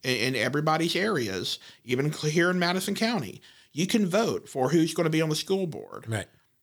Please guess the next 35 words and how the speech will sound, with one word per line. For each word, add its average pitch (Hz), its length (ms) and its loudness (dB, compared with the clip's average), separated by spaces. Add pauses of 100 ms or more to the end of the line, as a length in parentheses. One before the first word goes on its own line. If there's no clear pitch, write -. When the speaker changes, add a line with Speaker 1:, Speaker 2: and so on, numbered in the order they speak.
(140)
Speaker 1:
The 147 120 -2
school 254 240 4
board 160 240 6
is 151 80 0
the 156 80 0
one 160 100 4
who 175 100 4
sets 190 360 0
those 151 160 2
education 143 640 -2
standards 147 720 -4
outside 135 520 0
of, 127 140 -4
like, 120 180 -2
you 127 80 -6
know, 120 120 -2
whatever 117 320 0
states 117 440 -4
and 123 120 -10
federal 202 320 0
Speaker 2:
So, 196 220 2
Speaker 1:
levels - 120 -4
are. 107 80 0
Speaker 2:
but 151 140 2
it's 156 160 0
a 139 40 0
great 160 240 0
issue, 175 280 2
Brandon. 113 320 -4
So 117 220 -2
who 160 420 0
does 135 240 0
it 120 120 -6
play 170 220 -2
to? 104 200 -4